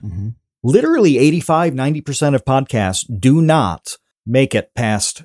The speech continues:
Speaker 2: ten episodes. So when a couple people do a thing for two years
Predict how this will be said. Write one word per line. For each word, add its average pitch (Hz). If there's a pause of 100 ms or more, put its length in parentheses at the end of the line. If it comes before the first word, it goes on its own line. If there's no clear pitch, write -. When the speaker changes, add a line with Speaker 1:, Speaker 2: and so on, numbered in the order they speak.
(100)
Speaker 2:
ten 107
episodes. - (340)
So 123
when 123
a 117
couple 202
people 170
do 131
a 156
thing 165 (300)
for 120
two 165
years 147